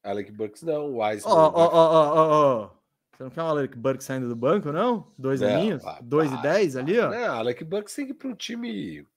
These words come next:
Speaker 1: contender, entendeu?
Speaker 2: Que é nós.
Speaker 1: Mid-level no Alec Burks, o que que
Speaker 2: É,
Speaker 1: você pagaria?
Speaker 2: dois vinte, dois vinte.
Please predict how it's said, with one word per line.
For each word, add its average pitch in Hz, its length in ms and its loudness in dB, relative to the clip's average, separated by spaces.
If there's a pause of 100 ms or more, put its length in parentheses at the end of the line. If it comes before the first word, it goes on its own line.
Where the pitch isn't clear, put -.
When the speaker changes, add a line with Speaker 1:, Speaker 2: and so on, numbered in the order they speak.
(380)
Speaker 1:
contender, 92 960 -8 (240)
entendeu? 92 440 -10
Speaker 2:
Que - 140 -12
é 123 120 -4
nós. 240 500 -6 (3250)
Speaker 1:
Mid-level 104 800 4
no 90 100 0
Alec 90 260 -2
Burks, 110 440 6
o - 20 -10
que - 80 -10
que 294 60 -4
Speaker 2:
É, 254 60 -4
Speaker 1:
você 285 120 6
pagaria? 220 160 2
Speaker 2:
dois 202 300 4
vinte, 185 500 -4
dois 175 280 -6
vinte. 170 440 -10